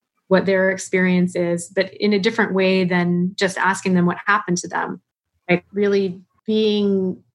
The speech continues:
in alignment with the client's own mindset or way of thinking about something. And so back to the learning point, like, putting myself in the client's shoes of, "Oh, okay, after having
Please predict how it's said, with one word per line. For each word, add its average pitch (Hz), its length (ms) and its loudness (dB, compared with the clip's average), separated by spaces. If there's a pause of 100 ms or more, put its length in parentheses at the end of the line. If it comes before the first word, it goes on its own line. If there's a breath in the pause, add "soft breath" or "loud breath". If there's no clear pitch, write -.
(160)
in 220 100 0
alignment 196 480 0
with 196 220 -2
the 202 80 0
client's 196 460 -2
own 185 580 0
mindset 185 600 -2
or 180 160 0
way 180 280 2
of 180 100 -2
thinking 185 360 0
about 170 220 -2
something. 170 540 -6 (300)
And 180 200 0
so 180 140 0
back 175 240 -2
to 190 80 -4
the 180 280 4
learning 190 380 2
point, 175 300 -2
like, 165 180 -10 (380)
putting 208 160 2
myself 190 340 0
in 190 60 0
the 180 100 2
client's 180 380 0
shoes 196 340 0
of, 170 300 -2
"Oh, 185 380 2
okay, 180 380 0
after 190 360 0
having 196 480 0